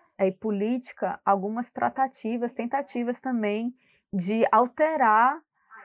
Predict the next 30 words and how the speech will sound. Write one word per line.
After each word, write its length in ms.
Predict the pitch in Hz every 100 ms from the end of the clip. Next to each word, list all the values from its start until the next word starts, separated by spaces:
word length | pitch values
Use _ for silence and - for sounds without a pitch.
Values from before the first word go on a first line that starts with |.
| -
a 400 | 196 202 196 190
categoria 640 | 208 208 226 220 220 214
de 80 | 214
alguma 280 | 214 196 233
dessas 440 | 262 254 269 262
áreas. 440 | 208 180 190 240 302 - -
Recentemente, 800 | 190 202 220 220 240 233 208 202
eu 80 | 208
até 140 | 214
não 100 | 214
pesquisei 560 | 226 247 - 262 226 214
como 200 | 220 220
é 60 |
que 120 | 214 -
ficou 200 | 240 220
esse 160 | -
fluxo, 540 | 240 - 208 - - 208 - - _ _
mas 540 | 196 196 190 190 190 _ _
teve 300 | - 220 233
um 80 | 247
processo 720 | 254 240 - 220 202 196 208
de 140 | 185
recategorizar 1080 | 190 214 226 226 220 214 220 220 202 185 185
a 20 | 180
reserva 420 | 190 185 196 196
extrativista 680 | 202 208 202 202 196 -
Mãe 200 | 196 202
Grande 260 | 202 208 202
de 100 | 202
Curuçá, 680 | - 214 214 - 190 170